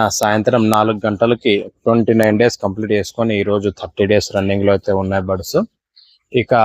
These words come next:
మన ఫామ్ లో ఎలాంటి మేనేజ్‌మెంట్ చేసాము, ఎలాంటి మెడిసిన్స్ యూజ్ చేసాము, ప్రస్తుతానికి ఫీడ్ ఇంటేక్ ఎలా ఉందనేది అన్ని విషయాలు కూడా ఈ వీడియోలో తెలుసుకుందాం. వీడియోలోకి వెళ్ళే ముందు ఎవరైనా మన ఛానల్ని సబ్స్క్రైబ్ చేసుకుని వారు ఉంటే మన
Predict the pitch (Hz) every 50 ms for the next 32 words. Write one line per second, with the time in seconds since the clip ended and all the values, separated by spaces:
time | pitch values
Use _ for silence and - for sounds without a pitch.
0 | 107 110 - 113 113 113 113 104 - - 110 110 117 123 120 107 104 107 110 101
1 | 107 104 104 101 101 98 98 107 104 101 95 98 95 - - - 95 110 120 104
2 | 95 98 101 104 98 101 101 92 92 92 - - 117 98 - - 101 95 92 101
3 | 101 95 87 - - 92 95 120 139 135 _ _ _ _ - - 110 95 - -
4 | - - 117 110 107 - - 110 98 98 - - - - 120 117 117 120 120 113
5 | 113 110 - - 104 101 107 104 104 101 104 98 101 101 101 110 127 123 104 104
6 | 110 110 107 95 - 110 104 101 101 98 110 104 90 90 - _ _ _ _ _
7 | _ _ _ _ _ _ - 117 107 104 104 110 107 110 101 - 107 98 92 -
8 | - 107 101 120 135 117 104 104 107 107 104 - - 101 98 98 98 98 98 98
9 | 107 117 110 101 98 98 98 98 101 101 98 98 98 92 - - 98 95 98 101
10 | 104 98 - - 98 - - - 113 110 104 104 101 92 - - - 101 95 92
11 | 92 - 92 92 - 120 110 104